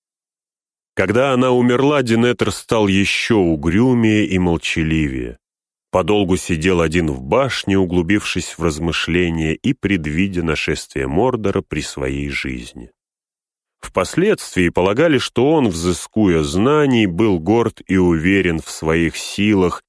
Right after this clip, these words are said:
и отважился заглянуть в палантир Белой башни. До него на это не отваживался никто из наместников, ни даже князья Эарнил и Эарнур,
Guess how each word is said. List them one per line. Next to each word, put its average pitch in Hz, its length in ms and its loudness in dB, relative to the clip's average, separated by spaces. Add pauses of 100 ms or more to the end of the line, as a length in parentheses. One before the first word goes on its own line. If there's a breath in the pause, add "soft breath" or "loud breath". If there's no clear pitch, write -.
(380)
и 160 280 2
отважился 110 1200 -2
заглянуть 76 640 -2
в - 100 -20
палантир 71 640 -2
Белой 69 340 -2
башни. - 540 -6 (540)
До 80 180 0
него 76 560 0 (560)
на 95 200 0
это 180 220 0
не 160 120 2
отваживался 139 760 2
никто 131 600 2
из 78 280 -4
наместников, 76 880 -4 (380)
ни 104 240 4
даже 113 360 0
князья 101 800 2
Эарнил 90 680 2
и - 100 -4
Эарнур, 87 880 0